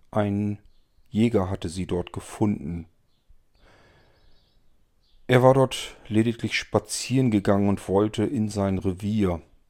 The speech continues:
und hat dann eben diese Frau entdeckt und natürlich sofort die Polizei angerufen. Der Fall konnte so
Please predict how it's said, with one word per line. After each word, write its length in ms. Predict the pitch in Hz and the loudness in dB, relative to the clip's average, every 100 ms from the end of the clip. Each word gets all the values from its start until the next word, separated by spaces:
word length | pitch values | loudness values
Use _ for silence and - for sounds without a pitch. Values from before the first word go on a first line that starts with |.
| - | -18
und 360 | - 87 85 - | -12 -10 -10 -12
hat 120 | - | -8
dann 180 | 92 90 | -6 -4
eben 220 | 82 90 | -6 -8
diese 240 | - 85 90 | -10 -10 -10
Frau 360 | - - 92 | -10 -6 -4
entdeckt 420 | 90 85 98 - 98 | -4 -6 -8 -8 -8
und 140 | 95 | -6
natürlich 400 | 98 - 98 92 | -8 -8 -10 -8
sofort 400 | 98 - 90 85 | -10 -8 -8 -8
die 60 | 95 | -10
Polizei 600 | - 104 - - 165 151 | -8 -10 -10 -8 -6 -6
angerufen. 800 | 80 - 78 78 76 - 85 - _ _ _ _ _ _ _ _ _ _ _ _ _ - _ _ _ - _ _ _ _ - - | -8 -12 -12 -14 -12 -10 -10 -12 _ _ _ _ _ _ _ _ _ _ _ _ _ -20 _ _ _ -20 _ _ _ _ -8 2
Der 80 | 113 | 4
Fall 360 | - 113 143 - _ _ _ | 6 2 2 -2 _ _ _
konnte 280 | - 104 104 | 0 0 -2
so 560 | 95 101 104 147 180 | -2 2 4 2 -2